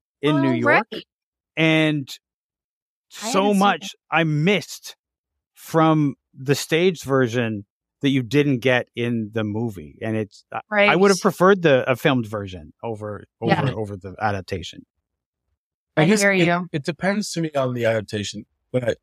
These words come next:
Speaker 3: I, I, 'cause we, we watched,
Speaker 1: <clears throat>
Speaker 3: uh, Father, um, the Anthony Hopkins films, which was a, a, a stage.
Speaker 2: Well,
Speaker 3: Oh.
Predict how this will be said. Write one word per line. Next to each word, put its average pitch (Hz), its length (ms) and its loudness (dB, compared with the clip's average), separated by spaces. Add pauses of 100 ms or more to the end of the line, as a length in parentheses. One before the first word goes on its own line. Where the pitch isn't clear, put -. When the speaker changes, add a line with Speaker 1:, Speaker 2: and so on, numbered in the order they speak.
(140)
Speaker 3:
I, - 100 -2
I, 120 180 -2
'cause 135 220 0
we, 170 340 2 (480)
we 165 180 6
watched, 151 540 4
Speaker 1:
<clears throat> - 60 -10
Speaker 3:
uh, 131 80 -10 (440)
Father, 156 420 0 (720)
um, 107 580 0 (240)
the 117 280 -4
Anthony 120 260 0
Hopkins 123 360 -8
films, 147 260 2
which - 180 -10
was 113 120 -2
a, 107 80 0
a, 101 220 -2 (160)
a 104 40 0
stage. 117 560 -2 (480)
Speaker 2:
Well, 226 460 0 (500)
Speaker 3:
Oh. 135 120 -8